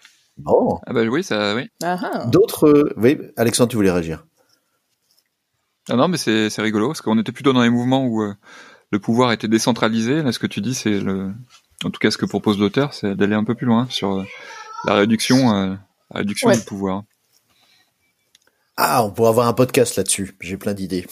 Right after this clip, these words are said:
Speaker 1: <laughs> Et Carole aussi.
Speaker 2: C'est l'entreprise libérée, mais vraiment libérée.
Speaker 3: Ouais,
Speaker 1: Ouais, c'est ça.
Speaker 3: c'est pas que l'entreprise, quoi,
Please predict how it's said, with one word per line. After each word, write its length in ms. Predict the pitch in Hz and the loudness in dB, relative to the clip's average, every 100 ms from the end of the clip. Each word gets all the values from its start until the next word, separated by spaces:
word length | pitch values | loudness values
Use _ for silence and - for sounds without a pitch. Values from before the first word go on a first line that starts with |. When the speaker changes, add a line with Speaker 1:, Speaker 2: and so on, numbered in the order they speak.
| - - - - - - | -20 -20 -18 -18 -18 -12
Speaker 1:
<laughs> 80 | - - - - 226 - 247 - 330 - - - _ - | -4 -4 -4 -10 -10 -6 -8 -6 -12 -12 -20 -20 _ -12
Et 80 | 98 | -2
Carole 300 | 123 113 120 | 2 4 4
aussi. 140 | 120 - | 2 0
Speaker 2:
C'est 100 | 127 | 0
l'entreprise 540 | 131 120 127 156 147 | 2 2 2 2 2
libérée, 360 | 139 139 139 165 | 2 4 4 4
mais 140 | 131 | 4
vraiment 260 | 117 131 151 | 4 4 2
libérée. 280 | 139 127 - | 2 2 4
Speaker 3:
Ouais, 60 | - | 4
Speaker 1:
Ouais, 60 | |
c'est 60 | - | 2
ça. 80 | - | -2
Speaker 3:
c'est 60 | - | -4
pas 80 | 254 | -2
que 120 | 277 | 0
l'entreprise, 560 | 269 254 277 - 233 | 0 0 -2 -2 -4
quoi, 100 | 151 | -4